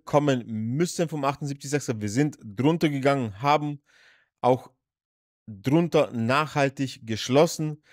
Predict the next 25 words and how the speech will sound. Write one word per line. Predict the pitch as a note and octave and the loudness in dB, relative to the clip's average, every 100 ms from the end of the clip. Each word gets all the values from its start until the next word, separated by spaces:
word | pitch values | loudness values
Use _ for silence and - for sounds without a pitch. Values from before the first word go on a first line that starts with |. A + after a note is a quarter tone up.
| - _ _ | -20 _ _
Wir | A2+ | 2
haben | B2+ | 4
auch | B2 | 4
hier | - D#3+ | 4 2
diesen | C3+ A#2+ A#2 | 2 0 -2
Trendkanal | - C#3+ D#3+ D#3 C#3+ C#3+ B2+ - | 0 -2 0 -2 2 0 -2 -8
oder | A#2 A2 A2 | -6 -4 -4
diese | A#2+ A2 | -4 -4
Trendlinie, | - C3 D3+ D3 C#3+ B2 | 0 2 2 0 0 0
wo | A2+ | -2
ich | A2+ | -4
euch | G#2+ | -6
angezeichnet | C#3 C#3 C3+ B2+ B2+ | -2 -2 0 0 0
habe, | A#2 | -2
haben | C#3 C#3 | -4 0
wir | B2+ - | 0 -2
nach | A2 G#2 _ | -6 -10 _
unten | D#3 - | -8 -2
hin | C3 B2 | 0 0
verloren | A#2+ A2+ C#3 C#3 | 0 4 4 4
und | B2+ - - | 0 -4 -4
tun | C#3+ C3 | -2 2
sie | |
jetzt | B2+ - | 0 0
von | G#2+ | -8